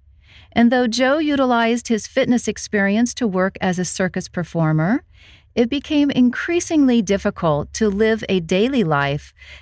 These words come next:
as the pressure mounted to rid the country of those who the police refer to as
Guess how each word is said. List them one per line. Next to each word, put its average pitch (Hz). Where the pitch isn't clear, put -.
as 202
the 226
pressure 269
mounted 190
to 180
rid 220
the 277
country 170
of 160
those 196
who 208
the 175
police 254
refer 160
to 156
as 151